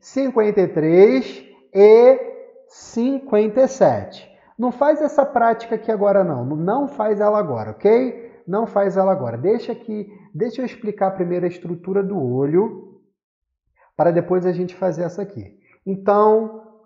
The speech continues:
de novo, vocês vão fazer a cinquenta e dois, cinquenta e três e cinquenta e sete, ok?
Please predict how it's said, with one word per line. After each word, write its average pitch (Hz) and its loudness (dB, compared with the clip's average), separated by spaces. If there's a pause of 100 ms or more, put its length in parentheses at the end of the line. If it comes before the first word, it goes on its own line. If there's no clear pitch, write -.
(120)
de 185 -2
novo, 170 0 (600)
vocês 143 0
vão 170 -2
fazer 151 0
a 120 -6
cinquenta 226 -4
e 208 2
dois, 175 0 (280)
cinquenta 208 -2
e 175 0
três 165 -2 (340)
e 202 4
cinquenta 156 -6
e 220 -4
sete, - -10 (380)
ok? 208 2